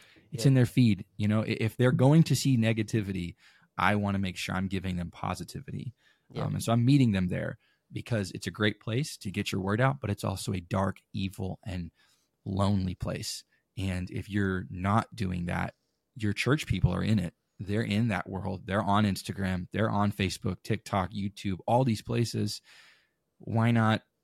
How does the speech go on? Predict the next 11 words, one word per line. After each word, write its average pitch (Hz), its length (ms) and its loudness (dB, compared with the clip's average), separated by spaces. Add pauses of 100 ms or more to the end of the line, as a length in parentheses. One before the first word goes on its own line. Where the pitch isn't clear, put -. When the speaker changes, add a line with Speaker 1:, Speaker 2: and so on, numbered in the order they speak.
Speaker 1:
be 104 200 2
there 98 200 0
also, 95 580 -4
but - 160 -6
be 101 180 -2
shining 95 500 -2
a 90 80 -6
beautiful, 95 640 -6
bright 92 460 -4
light 95 440 -6
of 90 320 -12